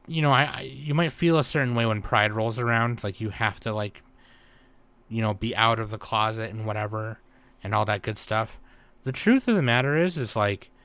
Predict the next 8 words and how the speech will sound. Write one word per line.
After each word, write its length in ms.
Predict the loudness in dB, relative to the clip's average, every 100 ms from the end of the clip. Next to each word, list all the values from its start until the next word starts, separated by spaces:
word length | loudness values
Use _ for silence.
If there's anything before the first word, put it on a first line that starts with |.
| _ _ _ _ _ _
you 220 | -2 -2
can 360 | 2 2 2 0
be 340 | 0 0 0
gay 600 | -2 2 2 4 2 2
or 440 | 0 -2 -2 -6 -10 -14
lesbian 440 | -6 -4 -2 -2 -2
or 120 | -2
bi 540 | 0 0 0 -2 -6